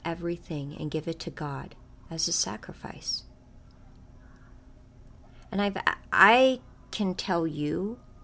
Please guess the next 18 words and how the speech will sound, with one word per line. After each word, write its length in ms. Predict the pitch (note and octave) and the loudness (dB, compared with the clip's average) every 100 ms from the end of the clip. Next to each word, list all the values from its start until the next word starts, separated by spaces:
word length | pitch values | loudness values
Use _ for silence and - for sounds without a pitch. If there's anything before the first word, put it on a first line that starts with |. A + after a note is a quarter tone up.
| - | -2
I 120 | D#3+ | 0
have 180 | F3 E3+ | 0 0
given 320 | - - F#3 | -2 0 -2
God 460 | - D#3+ - - - - | 0 -2 -2 -6 -10 -8
everything 600 | E3 D3 C#3+ C#3 - D#3+ | -8 -6 -6 -6 -6 -6
in 120 | D#3 | -6
my 180 | C#3+ C3 | -6 -6
life. 340 | - - - - - - - - - - - - - - - - - - - - - - - | -8 -8 -10 -14 -20 -20 -20 -20 -20 -20 -20 -20 -20 -20 -20 -20 -20 -20 -20 -20 -20 -14 -6
My 260 | D#3+ D3 | -4 -4
soul, 840 | D3+ - - D#3+ D3+ E3 F#3 G#3 A3+ - - - - | 0 2 4 2 0 0 -4 -6 -10 -18 -20 -16 -6
my 260 | F#3 F#3+ | -2 0
heart, 720 | G#3+ - - - - - - - - - - - | -2 -4 -4 -4 -6 -8 -10 -10 -18 -20 -14 -6
my 200 | D#3+ - | -6 -4
children, 800 | - - D#3 C#3+ F3 F3+ G#3+ A#3 - - - - - - - - E3+ | -4 -4 -4 -4 -4 -4 -6 -10 -18 -20 -20 -20 -20 -20 -20 -12 -4
my 180 | E3 | -2
life, 720 | D#3 D3 C#3+ D3+ D#3+ - - - - - - - - - - | 0 -2 -2 -6 -10 -16 -20 -20 -20 -20 -20 -20 -20 -4 0
everything. 580 | F3+ F3 D#3+ - - - - - - - - - - - - - | 0 0 -4 -8 -10 -12 -20 -20 -20 -20 -20 -20 -20 -20 -20 -2
I 440 | E3+ D#3+ E3+ F#3+ | 2 2 0 -6